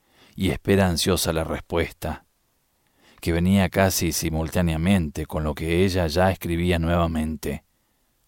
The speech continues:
una y otra vez. Vivía el momento como aislada. Los niños seguían incómodos,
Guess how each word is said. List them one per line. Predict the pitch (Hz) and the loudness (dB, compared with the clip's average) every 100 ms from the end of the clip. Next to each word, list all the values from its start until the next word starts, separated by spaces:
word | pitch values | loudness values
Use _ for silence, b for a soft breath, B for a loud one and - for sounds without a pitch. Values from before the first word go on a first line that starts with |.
| _ | _
una | 104 110 113 92 | 2 6 4 4
y | |
otra | 85 92 80 | 2 2 0
vez. | 78 - - - _ _ _ _ _ _ _ _ _ _ _ | 0 -2 -4 -10 _ _ _ _ _ _ _ _ _ _ _
Vivía | 92 90 101 104 | -2 2 4 6
el | 101 | 6
momento | 90 87 101 90 78 80 76 | 4 6 6 4 0 -4 -2
como | 82 80 78 | -2 0 0
aislada. | 78 71 82 87 82 76 69 - _ _ _ _ _ b b b b - | -2 -4 0 2 2 0 -4 -8 _ _ _ _ _ b b b b -4
Los | 87 101 | 0 4
niños | 107 113 - | 6 6 4
seguían | 90 92 104 98 | 0 4 4 6
incómodos, | 95 - 104 80 78 71 - - | 4 4 2 2 -2 -4 -6 -12